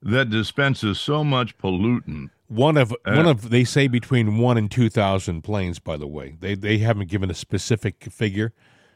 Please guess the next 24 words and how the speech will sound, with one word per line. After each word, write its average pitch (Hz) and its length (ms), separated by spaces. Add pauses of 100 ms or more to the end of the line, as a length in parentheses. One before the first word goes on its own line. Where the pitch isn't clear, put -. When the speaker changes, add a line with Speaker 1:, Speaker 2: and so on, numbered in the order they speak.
(240)
Speaker 1:
So 214 400
they're 208 420
hypocrites. 170 920 (200)
They 214 140
Speaker 2:
Yeah. 180 80
Speaker 1:
just 202 360
proved 226 400
it. 104 200 (260)
And 139 200
he 175 540 (220)
is 170 220
the 160 120
poster 151 440
child 95 460 (320)
for 143 180
hypocrisy. - 800 (100)
Speaker 2:
And 131 180
they 120 120
talk 151 320
about 123 320 (420)
wanting 123 480
us 120 240
to 113 220
eat 107 220